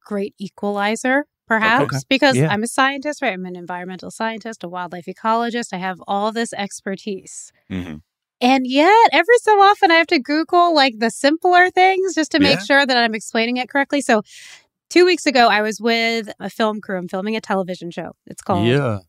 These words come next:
Speaker 1: Wild Kingdom. It's great. You can watch it. It's on
Speaker 2: Amazing.
Speaker 1: N B C, streaming on Peacock.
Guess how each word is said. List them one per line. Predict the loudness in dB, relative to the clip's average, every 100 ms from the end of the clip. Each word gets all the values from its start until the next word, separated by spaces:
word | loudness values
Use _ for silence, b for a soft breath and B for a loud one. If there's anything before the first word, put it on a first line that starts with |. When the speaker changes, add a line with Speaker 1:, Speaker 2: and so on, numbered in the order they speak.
| -8
Speaker 1:
Wild | -4 -2 -4 -6
Kingdom. | -12 -12 -16 -18
It's | -20
great. | -16 -14 -14
You | -16
can | -10
watch | -10 -6
it. | -6
It's | -4
on | -6
Speaker 2:
Amazing. | -6
Speaker 1:
N | -4
B | -4
C, | -2 -4
streaming | -4 -6 -8 -8
on | -8
Peacock. | -8 -8 -12 -14